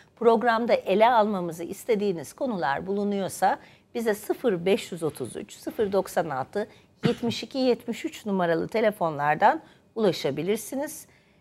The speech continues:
Mail adresimizle de bize gene sorularınızı, görüş, öneri ve isteklerinizi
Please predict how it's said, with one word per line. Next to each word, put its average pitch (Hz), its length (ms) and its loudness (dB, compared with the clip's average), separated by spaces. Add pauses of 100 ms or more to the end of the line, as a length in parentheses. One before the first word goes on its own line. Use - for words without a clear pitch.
(100)
Mail 233 380 6
adresimizle 208 800 2
de 165 160 0
bize 170 320 4
gene 190 320 0
sorularınızı, 190 1000 2
görüş, 208 400 0
öneri 185 360 -2
ve 190 120 -4
isteklerinizi 180 960 -2